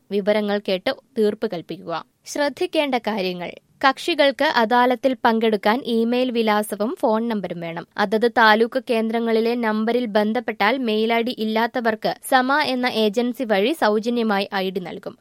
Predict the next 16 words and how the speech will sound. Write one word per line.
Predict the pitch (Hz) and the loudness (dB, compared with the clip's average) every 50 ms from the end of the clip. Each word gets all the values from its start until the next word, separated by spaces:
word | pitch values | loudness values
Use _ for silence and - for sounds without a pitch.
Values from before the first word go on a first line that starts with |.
| _ _ | _ _
പരാതിക്കാർക്ക് | - 247 247 254 262 269 262 302 - 294 277 269 269 - 285 262 - | 0 2 4 4 2 2 0 0 2 2 2 2 2 0 -2 0 2
ഓരോ | 226 226 226 226 254 262 | 2 2 2 2 2 2
ബൂത്തിലും | 247 226 233 226 220 - - 202 196 233 294 - - | 0 0 -2 -4 -2 -2 -2 -2 -2 -4 -6 -4 -2
ഒരു | 220 220 226 240 | 0 0 0 0
ജഡ്ജ്, | 208 190 220 208 190 180 175 240 285 320 - - | 2 2 2 2 2 2 0 0 0 0 0 -4
അഭിഭാഷകൻ, | 202 196 - 247 254 - 247 220 208 208 - 202 185 208 233 349 - _ _ | -6 -4 -2 -4 0 2 4 4 2 2 -2 -4 -4 -4 -4 -4 -8 _ _
പാരാലീഗൽ | - 233 220 220 220 233 247 254 254 247 233 226 220 190 233 233 226 | 4 6 6 6 6 4 4 2 2 2 0 0 0 0 0 0 2
വോളണ്ടിയർ | 202 208 208 208 208 226 233 233 226 220 226 - | 2 4 4 4 4 2 0 2 2 2 0 0
എന്നിവരുടെ | - 208 208 208 202 202 196 190 202 208 | -2 -4 -2 -2 -2 -2 -2 -2 -2 -2
സേവനം | - - 196 185 185 185 185 214 269 | -2 -4 -4 -4 -4 -4 -6 -6 -6
ലഭിക്കും. | 277 214 202 - - - - - - - _ _ - | -4 -6 -6 -6 -10 -20 -18 -18 -20 -20 _ _ -4
നാട്ടിലും | 254 262 254 269 285 - 311 294 320 302 285 | -2 0 0 0 0 -2 -4 -4 -4 -4 -4
വിദേശത്തുമുള്ളവർക്ക് | 269 226 262 254 262 - 294 - 294 277 262 247 247 247 247 233 220 208 - - 233 277 - | -2 0 0 0 0 -2 -4 -4 -4 -4 -2 -2 -2 0 0 0 -2 -2 -2 -2 -2 -2 -2
ഈ | 247 247 269 | -4 -6 -4
വെർച്വൽ | 285 277 277 254 240 - 277 254 233 - | -2 -2 -2 -2 -2 -4 -4 -4 -2 -2
അദാലത്തിൽ | 220 214 214 220 220 214 202 185 - 247 | -4 -2 0 0 0 -2 -2 -4 -6 -8